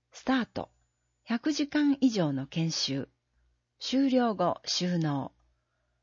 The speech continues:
五アール程度の農地、賃借、申請可能になります。町ホームページをチェック。キューアールコードあり。問い合わせ、農業環境課。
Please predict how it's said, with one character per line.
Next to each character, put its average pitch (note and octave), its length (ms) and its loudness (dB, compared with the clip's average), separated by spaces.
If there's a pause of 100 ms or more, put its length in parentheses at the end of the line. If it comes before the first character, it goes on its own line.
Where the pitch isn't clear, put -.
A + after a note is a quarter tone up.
(120)
五 B3 180 2
ア D4 60 0
ー D#4+ 100 0
ル D#4 120 -4
程 D4+ 260 2
度 G3 160 0
の E3+ 120 2
農 F#3+ 240 -2
地、 - 400 -6 (280)
賃 B3+ 240 2
借、 F#3+ 520 -2
申 C4+ 280 0
請 C4+ 260 0
可 G3 160 -4
能 A3+ 220 0
に G#3+ 120 -2
な E3+ 120 -2
り C#3+ 120 -2
ま D3 180 -4
す。 - 260 -16 (680)
町 B3+ 260 0
ホ B3 300 -2
ー - 20 4
ム C#4+ 180 6
ペ C#4 220 4
ー - 20 2
ジ C#3+ 200 -2
を C#3 100 -4
チ - 160 -6
ェ E3+ 60 -4
ッ - 20 -20 (140)
ク。 - 200 -10 (880)
キ C4+ 160 2
ュ D4 80 4
ー C#4+ 100 2
ア - 20 2
ー C#4 40 0
ル C4+ 120 0
コ C4 200 0
ー G#3+ 60 0
ド D#3 120 -2
あ C#3 80 -2
り。 - 220 -10 (1300)
問 G3+ 200 0
い G3 60 0
合 F3+ 80 -2
わ F#3 100 -2
せ、 - 300 -4 (300)
農 B3+ 180 4
業 B3+ 260 4
環 A3 280 -2
境 F#3 220 -2
課。 - 280 -6